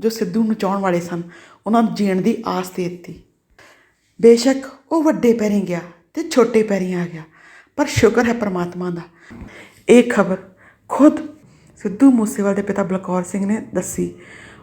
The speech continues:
ਉਹਨਾਂ ਨੇ ਆਪਣੇ ਸੋਸ਼ਲ ਅਕਾਊਂਟ 'ਤੇ ਪੋਸਟ ਪਾਈ ਅਤੇ ਕਿਹਾ, "ਸਿੱਧੂ ਦੇ ਫੈਨ ਅਤੇ ਲੋਕਾਂ ਦੀਆਂ ਅਸੀਸਾਂ ਦੇ ਸਦਕਾ ਉਹ ਵੀ ਠੀਕ ਠਾਕ ਹਨ ਤੇ ਬੱਚਾ ਵੀ ਠੀਕ ਹੈ।" ਉਹਨਾਂ ਨੇ ਪੋਸਟ ਪਾਈ ਅਤੇ ਕਿਹਾ, "ਸਿੱਧੂ ਦਾ ਛੋਟਾ ਭਰਾ ਅੱਜ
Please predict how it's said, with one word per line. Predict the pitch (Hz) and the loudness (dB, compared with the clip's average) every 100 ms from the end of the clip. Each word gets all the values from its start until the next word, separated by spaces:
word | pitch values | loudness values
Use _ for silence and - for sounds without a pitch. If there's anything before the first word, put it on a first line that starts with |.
| - | -2
ਉਹਨਾਂ | 214 226 | 2 4
ਨੇ | 226 | 4
ਆਪਣੇ | 190 202 196 208 | 0 -2 -2 0
ਸੋਸ਼ਲ | - 214 311 | 0 0 0
ਅਕਾਊਂਟ | 302 214 196 | 0 0 0
'ਤੇ | 202 | -2
ਪੋਸਟ | 202 190 185 - | -2 -4 -4 -8
ਪਾਈ | 175 165 175 - - 226 | -8 -6 -10 -12 -4 0
ਅਤੇ | 277 | 2
ਕਿਹਾ, | 269 208 190 196 247 - - - - | 0 0 -2 -2 -6 -12 -16 -16 -10
"ਸਿੱਧੂ | - 247 - 285 | 0 2 4 2
ਦੇ | 294 | 2
ਫੈਨ | 277 202 180 165 - - | -2 -4 -4 -6 -12 -6
ਅਤੇ | - | 0
ਲੋਕਾਂ | 320 214 - 220 | 2 0 -2 -2
ਦੀਆਂ | 240 254 | -2 -2
ਅਸੀਸਾਂ | 220 202 196 214 | -4 -4 -4 -2
ਦੇ | 214 | -2
ਸਦਕਾ | 208 170 - 180 - - - | -2 -4 -6 -10 -8 -6 2
ਉਹ | 269 | 6
ਵੀ | 359 381 | 6 6
ਠੀਕ | 285 285 | 2 -2
ਠਾਕ | 277 269 262 | -6 -6 -8
ਹਨ | 240 - - | -10 -12 -12
ਤੇ | |
ਬੱਚਾ | 220 220 220 202 | -6 -4 -4 -4
ਵੀ | 202 202 | -4 -6
ਠੀਕ | 196 190 196 | -10 -12 -16
ਹੈ।" | - - _ _ _ _ _ _ - | -20 -20 _ _ _ _ _ _ 2
ਉਹਨਾਂ | 247 277 | 4 6
ਨੇ | 285 | 6
ਪੋਸਟ | 294 247 220 220 - | 4 2 0 0 -8
ਪਾਈ | 185 170 175 _ 208 | -10 -10 -14 _ -8
ਅਤੇ | 214 269 | -2 -2
ਕਿਹਾ, | 277 196 175 196 _ _ | -2 -8 -10 -14 _ _
"ਸਿੱਧੂ | - 277 294 311 | -4 2 4 4
ਦਾ | 302 | 2
ਛੋਟਾ | - 214 214 220 | -2 -4 -2 -4
ਭਰਾ | 240 214 - | -4 -6 -4
ਅੱਜ | 202 | -6